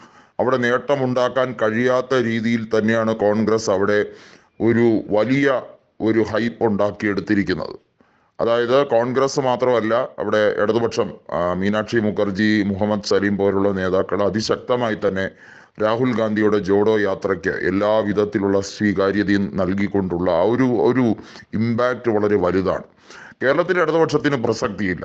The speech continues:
കാരണം കേരളത്തിൽ ഇടതുപക്ഷത്തിൻ്റെ പ്രസക്തി നഷ്ടപ്പെട്ടുകൊണ്ടിരിക്കുകയാണ്. പക്ഷേ ബംഗാളിൽ അതിശക്തമായി തന്നെ കോൺഗ്രസിൻ്റെയും ഇടതുപക്ഷത്തിൻ്റെയും ഒരു സംയുക്ത നീക്കം അവിടെ വിജയിക്കുമെന്ന് തന്നെയാണ് ഞാൻ വിലയിരുത്തുന്നത്. തമിഴ്നാട്ടിലും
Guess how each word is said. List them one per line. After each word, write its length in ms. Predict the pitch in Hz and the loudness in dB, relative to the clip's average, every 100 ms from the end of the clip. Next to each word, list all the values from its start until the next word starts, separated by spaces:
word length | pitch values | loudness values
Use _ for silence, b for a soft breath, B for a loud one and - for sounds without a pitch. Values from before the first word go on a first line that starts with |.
| - | -4
കാരണം 260 | 110 120 127 | -4 -2 -4
കേരളത്തിൽ 560 | 120 123 135 147 143 139 | 0 2 2 0 0 0
ഇടതുപക്ഷത്തിൻ്റെ 840 | 117 120 120 127 131 143 135 123 123 | 0 0 0 0 0 0 0 0 -2
പ്രസക്തി 540 | 101 107 - 101 98 | -2 -6 -2 -2 0
നഷ്ടപ്പെട്ടുകൊണ്ടിരിക്കുകയാണ്. 1120 | 113 92 - 101 92 95 85 80 69 57 - B B B B B 107 | 0 0 -4 -4 0 0 -2 -4 -8 -12 -14 B B B B B -2
പക്ഷേ 140 | 131 | 0
ബംഗാളിൽ 560 | 120 123 143 151 151 139 - | 2 0 2 2 0 -4 -2
അതിശക്തമായി 800 | 117 123 127 107 - 123 117 107 | -2 -2 -4 -4 -2 -2 0 0
തന്നെ 260 | 101 95 | 0 -2
കോൺഗ്രസിൻ്റെയും 920 | 92 95 107 104 107 - 101 92 101 95 | 0 0 2 2 0 0 -2 2 2 2
ഇടതുപക്ഷത്തിൻ്റെയും 760 | 101 110 - 90 - 92 101 | 2 0 0 -4 -2 2 2
ഒരു 100 | 117 | 2
സംയുക്ത 540 | - 110 120 127 - 123 | 0 -2 -2 -4 -2 0
നീക്കം 440 | 104 101 101 85 - b b b - | 0 0 -2 -4 -6 b b b -6
അവിടെ 200 | 101 101 | -2 0
വിജയിക്കുമെന്ന് 720 | 101 113 123 120 120 104 107 | 0 0 -2 -2 0 0 2
തന്നെയാണ് 440 | 95 98 98 92 | 0 0 -2 -2
ഞാൻ 200 | 92 85 - 87 | -6 -8 -10 -4
വിലയിരുത്തുന്നത്. 720 | 87 92 82 95 92 90 104 135 B B B B _ | 0 0 0 -4 -4 0 0 -2 B B B B _
തമിഴ്നാട്ടിലും 720 | 110 127 156 165 160 143 131 | -2 0 0 0 0 0 -2